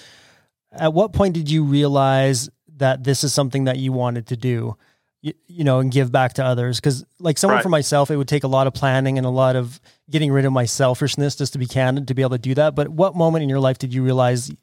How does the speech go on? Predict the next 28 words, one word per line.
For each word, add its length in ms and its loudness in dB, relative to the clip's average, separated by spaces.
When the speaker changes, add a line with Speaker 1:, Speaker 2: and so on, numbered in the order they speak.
Speaker 1:
it's 340 -4
not 200 4
about 260 0
me 220 0
and 80 0
it's 140 -6
a-, 200 -8
about, 320 -2
you 80 -6
know, 100 -2
kids, 320 -2
really? 240 0
Speaker 2:
Right. 260 2
So, 440 2
uh, 300 2
back 300 0
in 160 0
two 240 -4
thousand 400 2
and 120 -2
three, 460 -2
my 140 -4
mom 480 0
was 140 -8
diagnosed 600 -2
with 160 -6
her 280 -2
fourth 500 0